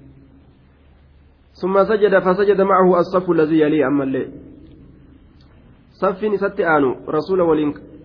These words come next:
eh, jilba qabata. Isa sujuuda godha jecha.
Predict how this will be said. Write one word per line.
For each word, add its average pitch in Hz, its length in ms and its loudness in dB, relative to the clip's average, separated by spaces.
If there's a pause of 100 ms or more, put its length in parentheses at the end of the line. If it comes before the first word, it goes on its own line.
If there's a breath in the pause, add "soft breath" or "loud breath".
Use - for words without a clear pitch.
(460)
eh, 147 360 -2 (440)
jilba 175 320 0
qabata. 147 400 -4 (720)
Isa 143 180 -4
sujuuda 156 300 -2
godha 139 220 0
jecha. 117 200 -8